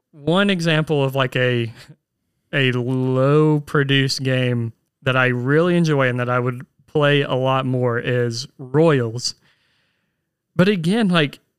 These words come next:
it, like, when I bring that, if I, if I bring Foundations of Rome and Royals to just, like,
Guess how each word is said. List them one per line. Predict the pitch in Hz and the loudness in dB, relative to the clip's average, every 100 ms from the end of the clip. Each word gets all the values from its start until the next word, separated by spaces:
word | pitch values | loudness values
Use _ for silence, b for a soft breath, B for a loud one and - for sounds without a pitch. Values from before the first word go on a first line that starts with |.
| _ | _
it, | 170 180 - _ _ - | 2 2 0 _ _ -2
like, | 160 139 _ _ _ 147 | 0 -2 _ _ _ 0
when | 151 | 2
I | 147 175 | 2 2
bring | 185 170 170 185 | 0 0 0 0
that, | 180 165 156 _ | 0 -2 -4 _
if | 147 143 | -2 0
I, | 160 160 - | 0 -2 -2
if | 143 | 0
I | 156 190 | 2 0
bring | 175 175 175 165 143 _ _ _ _ _ _ _ - | 0 -2 0 -2 -4 _ _ _ _ _ _ _ -4
Foundations | 151 147 156 175 170 | 0 2 2 0 -2
of | 151 | 0
Rome | 147 147 143 | 2 2 2
and | 139 131 | 0 0
Royals | 135 139 127 117 - - - | 0 0 0 -4 -8 -12 -14
to | - 160 | -6 -4
just, | 143 143 139 | -2 -2 -2
like, | 143 127 - | -2 -4 -8